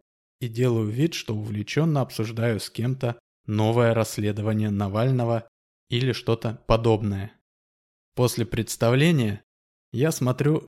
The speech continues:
что примерно собирается купить жертва, и играю на опережение. Если покупателю полки с виски, то я беру, например, десятилетний односолодовый скотч,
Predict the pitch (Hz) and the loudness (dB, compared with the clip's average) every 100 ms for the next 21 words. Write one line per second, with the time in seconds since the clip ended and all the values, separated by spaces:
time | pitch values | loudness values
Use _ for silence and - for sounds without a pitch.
0 | _ - - 151 180 - 123 120 135 123 | _ -12 -2 0 0 0 2 2 2 0
1 | - 117 110 113 107 - - 123 - 104 | -2 -2 0 0 -2 -4 -4 -4 -4 -4
2 | 110 113 123 113 107 101 - _ _ _ | -2 2 2 2 -4 -10 -14 _ _ _
3 | _ _ 185 160 120 117 117 120 110 110 | _ _ 0 2 2 4 4 4 2 0
4 | 107 107 120 120 123 113 104 98 98 - | -2 -2 0 2 2 2 0 -2 -4 -10
5 | _ _ _ _ _ - 113 127 123 - | _ _ _ _ _ -10 0 2 2 -4
6 | - - 117 - 120 113 107 101 - 117 | -4 -4 -4 0 0 0 -4 -4 -2 -2
7 | - - - 139 190 - 120 - _ _ | -4 -8 -4 -2 -2 -4 -10 -12 _ _
8 | _ _ - 131 185 170 120 127 160 - | _ _ -4 0 2 2 2 2 2 0
9 | 117 113 131 127 131 - 120 123 - 123 | -4 0 2 4 2 0 -4 -2 -2 -4
10 | 117 127 151 147 123 113 110 - 123 117 | -2 0 0 0 -2 -2 -4 -2 0 0
11 | 110 110 117 - - 110 - - | -2 -2 -4 -4 -2 -2 -2 -12